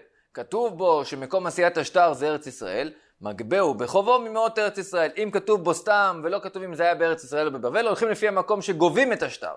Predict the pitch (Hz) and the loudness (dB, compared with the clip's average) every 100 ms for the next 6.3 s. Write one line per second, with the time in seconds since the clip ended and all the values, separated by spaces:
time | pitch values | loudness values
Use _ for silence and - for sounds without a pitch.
0 | - _ - - 285 302 294 240 185 180 | -14 _ -18 -2 2 4 4 4 2 2
1 | 180 175 165 165 160 175 135 107 110 123 | 2 2 0 0 2 0 0 -12 -8 -6
2 | 131 135 139 135 156 196 160 - _ _ | -4 -2 -2 -2 0 0 0 -4 _ _
3 | - 127 127 - 139 170 139 - 127 147 | -10 -8 -8 -4 4 4 2 -6 -8 -8
4 | 156 165 175 202 262 233 175 160 135 196 | -12 -12 -2 0 0 -2 -2 -4 -2 0
5 | 233 214 190 170 185 180 156 175 170 147 | 0 0 -4 -2 0 0 0 -4 -4 -8
6 | 135 123 117 | -2 0 0